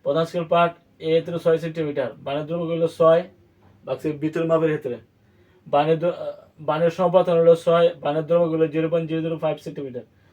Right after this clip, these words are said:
হিসাব করেছি আমরা বাক্সের ভিতরের গণকাকৃতি, বাক্সের ভিতরের দৈর্ঘ্য হলো জিরো পয়েন্ট সিক্স পয়েন্ট জিরো থ্রি,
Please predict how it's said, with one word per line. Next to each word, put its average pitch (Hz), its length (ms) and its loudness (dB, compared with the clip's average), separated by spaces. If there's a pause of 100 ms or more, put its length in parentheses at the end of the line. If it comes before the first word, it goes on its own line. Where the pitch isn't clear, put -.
(200)
হিসাব 156 200 -2
করেছি 170 280 -4
আমরা 170 320 2
বাক্সের 160 380 -4
ভিতরের 170 460 6 (460)
গণকাকৃতি, 165 640 0
বাক্সের 156 380 -2
ভিতরের 165 340 -8
দৈর্ঘ্য 165 260 2
হলো 170 280 4
জিরো 160 280 -2
পয়েন্ট 175 360 -2 (460)
সিক্স - 280 -6
পয়েন্ট 170 260 2
জিরো 160 220 0
থ্রি, 139 520 -10